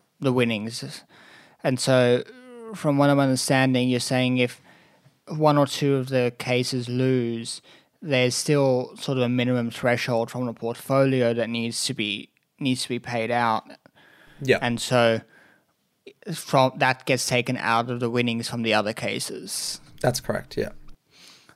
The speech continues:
Speaker 1: Okay.
Speaker 2: Yeah, so
Speaker 1: I wonder
Speaker 2: the
Speaker 1: how that would, how that would <laughs> look to the companies they, they try to pitch that to.
Speaker 2: Well, they said that the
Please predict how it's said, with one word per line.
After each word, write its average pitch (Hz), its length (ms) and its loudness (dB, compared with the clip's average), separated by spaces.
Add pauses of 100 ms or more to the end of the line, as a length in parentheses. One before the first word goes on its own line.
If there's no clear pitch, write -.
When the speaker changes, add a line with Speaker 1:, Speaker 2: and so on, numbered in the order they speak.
(120)
Speaker 1:
Okay. 127 380 -4 (600)
Speaker 2:
Yeah, 120 160 2 (240)
so - 160 2
Speaker 1:
I 131 240 6
wonder 196 280 6
Speaker 2:
the 269 100 4
Speaker 1:
how 185 220 2
that 170 200 2
would, 139 260 -2 (200)
how 147 280 -6
that 151 180 0
would 139 180 -2 (100)
<laughs> 120 80 -16
look 139 440 -2
to 131 320 -2
the 127 120 -8
companies 135 460 -6
they, 120 240 -4 (760)
they 120 160 2
try 120 200 -4
to 110 80 -2
pitch - 260 -8
that 123 180 -6
to. - 220 -12 (440)
Speaker 2:
Well, 143 200 6
they 147 160 6
said 156 260 4
that 143 240 4
the 117 340 4